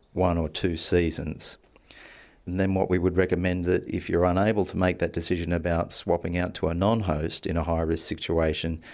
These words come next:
then choose a wheat variety or a barley variety that gives you the best opportunity to m-, minimise the amount of yield loss that could be experienced in a tight spring situation. Now, those, barley is generally thought to be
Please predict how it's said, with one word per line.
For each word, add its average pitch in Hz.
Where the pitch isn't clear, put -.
then 87
choose 90
a 82
wheat 107
variety 82
or 78
a 78
barley 92
variety 80
that -
gives 85
you 85
the 80
best 90
opportunity 82
to 82
m-, 85
minimise 82
the 80
amount 82
of -
yield 85
loss 82
that -
could 117
be 80
experienced 80
in 80
a 80
tight -
spring 82
situation. 85
Now, 87
those, 90
barley 92
is 85
generally 87
thought 87
to -
be 80